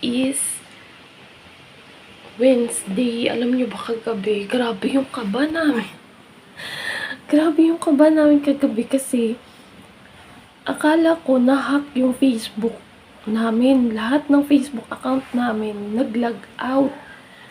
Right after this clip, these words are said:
Kagabi is ano, ah, Tuesday, March,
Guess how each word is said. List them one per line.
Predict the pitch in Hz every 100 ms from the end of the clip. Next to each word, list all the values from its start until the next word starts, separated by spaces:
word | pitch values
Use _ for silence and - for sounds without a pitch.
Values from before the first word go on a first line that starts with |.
| - - - -
Kagabi | 262 226 226 262 254
is | 226
ano, | - 233 226 202 190 - -
ah, | - 226 214 220
Tuesday, | 240 - - 202 247 262 262
March, | 240 214 208 220 - - -